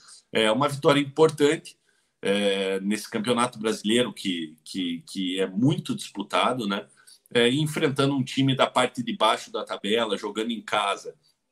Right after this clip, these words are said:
é, com o apoio do torcedor, não pode nem pensar, é, em, em, em um resultado que não seja vitória.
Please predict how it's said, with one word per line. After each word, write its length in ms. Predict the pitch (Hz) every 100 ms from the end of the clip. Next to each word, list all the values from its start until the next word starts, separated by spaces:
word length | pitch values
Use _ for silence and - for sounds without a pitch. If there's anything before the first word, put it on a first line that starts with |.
| _ _ _ _ _
é, 220 | 101 101
com 240 | 98 117 123
o 60 |
apoio 420 | 117 - 113 113 101
do 140 | 104
torcedor, 600 | 117 - 143 123 113 120 - - _
não 160 | 151 135
pode 260 | 113 117 120
nem 360 | 113 120 135
pensar, 760 | - 147 135 - - 107 110 - _ - _ 107
é, 520 | 104 101 101 98 95
em, 560 | 110 110 110 110 107 104
em, 480 | 107 104 104 101 101
em 200 | 104 101
um 260 | 107 104 98
resultado 600 | - 107 110 - 98 113
que 100 | -
não 140 | 110 113
seja 300 | 110 104 117
vitória. 540 | 135 135 104 87 80